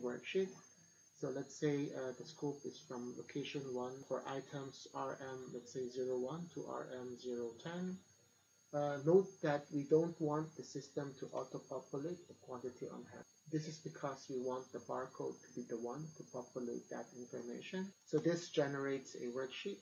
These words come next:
uh, and of course this is standard to Sage. What you will have here is now a physical inventory quantity for that count sheet, and this is, uh, what we want to populate.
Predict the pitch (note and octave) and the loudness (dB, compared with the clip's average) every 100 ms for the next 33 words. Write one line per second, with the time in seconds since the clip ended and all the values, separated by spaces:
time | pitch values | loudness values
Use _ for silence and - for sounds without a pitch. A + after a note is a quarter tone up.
0 | - _ - C3+ C3 C#3+ C3 C#3 - D3+ | -12 _ -6 -2 -2 -2 -2 -4 0 0
1 | C3+ B2 - B2+ - B2+ B2 B2+ - - | 2 -2 -6 -8 -4 -4 -2 -4 -6 -8
2 | - D#3+ E3 D#3 - - - - - _ | -2 -2 -2 -4 -6 -8 -12 -18 -18 _
3 | _ _ _ D3+ D3 - E3 F#3 F3+ D#3 | _ _ _ 4 4 4 8 10 10 8
4 | D#3 D3+ D3 - D3+ C#3+ D3 - - C3+ | 4 2 2 2 4 4 0 -6 -6 -2
5 | C3+ C3 B2 D3 - - C3+ B2 A#2+ C3 | -2 -4 -4 -6 -6 -4 -2 -2 -2 -4
6 | C3 - C3 B2 B2 B2 B2 - G3+ G3+ | -4 -6 -6 -6 -8 -8 -8 -4 -6 -6
7 | - _ _ - - _ _ _ _ - | -16 _ _ -20 -20 _ _ _ _ -2
8 | C#3+ B2+ C#3 C#3+ - - C3+ C3 - G3 | 0 2 2 0 -4 -4 -2 -2 -2 -2
9 | - - - - C3+ B2 C3+ - C3+ - | -4 -16 -12 -6 -4 -2 -2 -2 -4 -6
10 | - - _ - B2+ B2 A#2+ C3+ C3 C3 | -14 -20 _ -6 -2 0 2 0 0 0
11 | B2 B2+ B2+ - B2 - B2 | 0 -4 -10 -8 -6 -4 -4